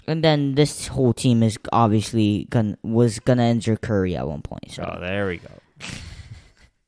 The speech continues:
Speaker 1: God.
Speaker 2: You just said Wiggins didn't deserve to be an all-star. Damn, you're just going in. Here we go. So we got two minutes to go.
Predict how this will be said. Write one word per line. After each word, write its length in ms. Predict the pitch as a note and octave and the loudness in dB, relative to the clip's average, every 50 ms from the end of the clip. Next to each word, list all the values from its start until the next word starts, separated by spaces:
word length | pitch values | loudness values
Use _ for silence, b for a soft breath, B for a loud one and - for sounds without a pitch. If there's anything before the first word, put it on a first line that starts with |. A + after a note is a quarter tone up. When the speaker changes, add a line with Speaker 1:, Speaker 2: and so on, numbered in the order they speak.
| _ _ _ _ _ _ _ _ - | _ _ _ _ _ _ _ _ -14
Speaker 1:
God. 1200 | - - E3 E3 E3+ D#3 B2+ A2+ A2 G#2 G2+ G2+ G#2 G#2 G#2 G#2 G#2 G#2 G#2 G#2 G2+ G2+ G2 F#2+ b b b b b b _ - | -12 -8 -4 -2 0 0 0 0 0 -2 -2 -2 -2 -2 0 -2 -2 -2 -4 -4 -6 -8 -10 -12 b b b b b b _ -16
Speaker 2:
You 120 | E3+ E3 | -14 -14
just 220 | D#3 D3+ C#3 A#2+ - | -10 -10 -10 -10 -6
said 240 | - A#2 G#2+ G#2+ G#2 | -4 -4 -4 -4 -2
Wiggins 300 | A2+ A2+ G#2+ A2+ G#2+ G2 | -4 -4 -4 -4 -4 -4
didn't 200 | G#2 G2+ G#2 G2 | -4 -4 -4 -8
deserve 300 | F#2+ F#2 G2+ G2 F#2 F2+ | -8 -8 -8 -8 -8 -10
to 60 | F#2 | -10
be 140 | F#2 F#2+ F2+ | -10 -8 -8
an 100 | F2 E2+ | -8 -8
all-star. 400 | F2 F2 E2+ - - F2+ F2 E2+ | -10 -12 -12 -14 -14 -14 -14 -14
Damn, 540 | E2+ E2+ E2 G2+ G#2 A2+ A#2 G2+ F2 F2 | -14 -12 -8 -8 -6 -6 -6 -8 -8 -10
you're 80 | G#2 C3 | -10 -12
just 200 | B2+ A#2 G2+ F2+ | -12 -12 -12 -10
going 320 | G2 F#2+ F2 F2 F2 F2 _ _ - | -10 -10 -8 -8 -10 -12 _ _ -12
in. 400 | A#2 B2 A#2+ A2 F#2+ F2 F2 F#2+ _ - - - - - - _ _ - - _ _ _ _ _ _ _ _ _ _ _ _ | -8 -8 -6 -6 -8 -10 -14 -16 _ -20 -20 -20 -20 -20 -20 _ _ -20 -20 _ _ _ _ _ _ _ _ _ _ _ _
Here 200 | - G#2+ B2 C3+ | -10 -8 -6 -6
we 100 | C3 A#2+ | -6 -6
go. 320 | F#2 F#2+ F#2 F2 F2 F2+ G#2 A2 | -4 -2 -2 -2 -4 -6 -8 -12
So 160 | - - G2+ | -14 -12 -10
we 80 | G#2+ A#2 | -8 -4
got 300 | A2+ A#2 G#2 G2+ - - | -2 -2 -2 -2 -4 -8
two 180 | - D3+ D#3+ | -6 -4 -4
minutes 340 | D#3 D#3 D#3+ D#3 D#3 D3 - | -4 -4 -4 -4 -4 -6 -8
to 100 | - D3 | -12 -12
go. 440 | B2+ A#2+ G#2+ G2+ G2+ G2+ G#2 G#2+ G#2+ | -6 -4 -2 -2 -2 -2 -4 -6 -10